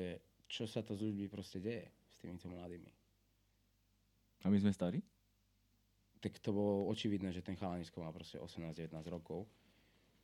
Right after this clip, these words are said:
Speaker 1: Ja mám tridsaťdva, čiže nejaká štrnásťročná bariéra tam bola.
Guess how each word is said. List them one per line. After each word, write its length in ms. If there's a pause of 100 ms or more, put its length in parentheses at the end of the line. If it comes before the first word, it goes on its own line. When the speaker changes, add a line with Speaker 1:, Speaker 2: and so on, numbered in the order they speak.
(240)
Speaker 1:
Ja 180
mám 200
tridsaťdva, 640 (520)
čiže 680 (600)
nejaká 600
štrnásťročná 600
bariéra 480
tam 220
bola. 400